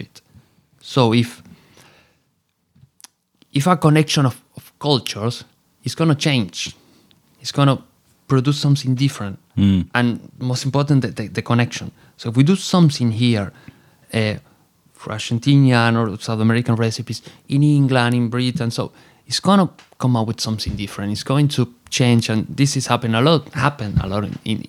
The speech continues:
Speaker 1: in England.
Speaker 2: Yeah.
Speaker 1: Uh, so that for me is, is the most important thing, because, uh, try to be short here, but, like, empanada is a mix of indigenous people and Spanish when they came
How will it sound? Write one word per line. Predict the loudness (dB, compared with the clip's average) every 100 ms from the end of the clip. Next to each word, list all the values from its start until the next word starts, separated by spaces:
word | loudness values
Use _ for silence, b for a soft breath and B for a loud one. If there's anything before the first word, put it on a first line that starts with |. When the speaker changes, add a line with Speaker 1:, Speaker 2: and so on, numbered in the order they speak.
| _
Speaker 1:
in | 2 4
England. | 4 2 0
Speaker 2:
Yeah. | 0 0 -2 -4
Speaker 1:
Uh, | -2 -2 -4 -8 b b b b b
so | -6 0
that | 0 2
for | 2
me | 2
is, | 0 -4
is | -6
the | -4
most | -2 -4 -4
important | -4 -4 -4 -2
thing, | 2 2
because, | 2 -2 -4 -6 -18 _ _ _ _ _ _ _ -20 _ -8
uh, | -6 -4 -8 -10 -16 -12
try | -6
to | -2 -2
be | 0
short | 2 2 2
here, | 0 2
but, | 0 -2 -4 _ _ _ _ _ _ _ -20 _ _ _ _ _ _ _ _ -10
like, | -2
empanada | -2 0 2 2 2 2
is | 2
a |
mix | 0 0 -2
of | -4
indigenous | 0 0 -2 -4 -2 -2 -4 -10 -16 _ _ _ _ _ _ -6
people | -4 0 0 2
and | 2 0
Spanish | 0 -2 -2 -4 -6
when | -2 -2
they | -2
came | 0 2 2